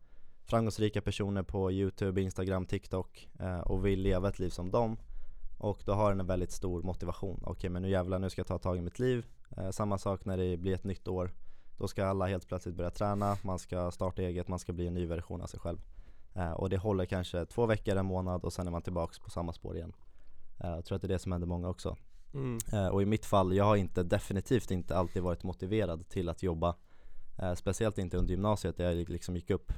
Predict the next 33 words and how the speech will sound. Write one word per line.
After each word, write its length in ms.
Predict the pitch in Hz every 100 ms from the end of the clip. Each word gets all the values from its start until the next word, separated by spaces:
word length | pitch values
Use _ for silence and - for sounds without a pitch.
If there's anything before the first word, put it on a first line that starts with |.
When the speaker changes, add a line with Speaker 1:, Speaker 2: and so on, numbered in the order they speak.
| -
Speaker 1:
fem 280 | - 95 87
på 80 | 90
morgonen 360 | 92 87 85
för 120 | 85 92
att 100 | 98
jobba 260 | 87 90
innan 260 | 92 90 90
skolan. 440 | - 90 85 85 - - - - - - -
Eh, 160 | 101 92
och 180 | 87 92
sen 180 | 98 95
jobba 280 | 85 85
efteråt 540 | 95 - 104 90 - -
när 100 | 95
jag 80 | 90
varit 200 | 82 -
trött. 360 | - 87 - - - - - - - - - -
Eh, 160 | 92 87
då 120 | 98
har 80 | 101
jag 80 |
liksom 220 | 95 - 90
inte 160 | -
känt, 320 | - 113 90
jag 60 | 95
har 40 |
inte 160 | 90 87
känt 240 | - 92
mig 100 | 90
motiverad 500 | 90 - 90 107 92
till 120 | - 87
att 120 | -
jobba. 280 | 82 82